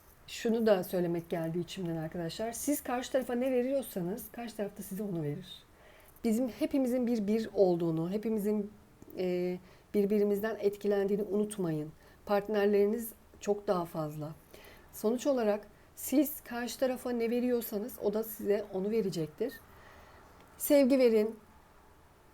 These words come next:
mutluluk verin, huzur verin. Karşı taraf da bununla size gelsin. Hak edene tabii ki. Bunu herkese yapın demiyorum.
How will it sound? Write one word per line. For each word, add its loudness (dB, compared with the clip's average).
mutluluk 2
verin, 4
huzur 4
verin. 2
Karşı -2
taraf -6
da -4
bununla -2
size -4
gelsin. -6
Hak -4
edene 4
tabii -6
ki. -12
Bunu -4
herkese -4
yapın -2
demiyorum. -2